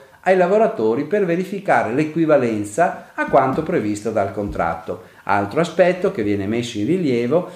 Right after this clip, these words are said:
è che in nessun caso i beni e servizi previsti nell'ambito del welfare aziendale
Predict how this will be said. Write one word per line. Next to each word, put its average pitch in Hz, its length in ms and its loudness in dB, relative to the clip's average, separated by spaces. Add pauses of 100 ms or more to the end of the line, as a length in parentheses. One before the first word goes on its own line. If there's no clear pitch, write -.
(120)
è 160 220 2
che 135 120 0
in 226 180 4
nessun 190 420 0
caso 120 540 2
i 110 140 -4
beni 147 340 2
e - 20 -2
servizi 120 580 -2
previsti 117 560 -2
nell'ambito 110 680 -2
del 101 180 -2
welfare 104 440 0
aziendale 143 640 0